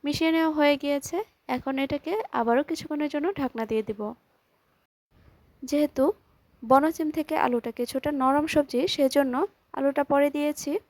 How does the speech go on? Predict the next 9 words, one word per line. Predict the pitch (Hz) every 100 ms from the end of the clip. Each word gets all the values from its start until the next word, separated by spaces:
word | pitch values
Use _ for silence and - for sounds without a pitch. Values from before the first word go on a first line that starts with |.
| _ _ _ _ _ _
এখন | 294 302 285
ঢাকনা | 285 302
খুলে | 302 294 294
আবারও | 269 277 294
নেড়েচেড়ে | 285 294 285 294 285
দিচ্ছি। | 285 - 269 285 - _ _ _ - - - _ _ _ _ _ _ _ _ _ _ _
যখন | 294 285 - 294 440 _ _ _ _ _ _ _ _
সিম | - 254 240 254
এবং | 247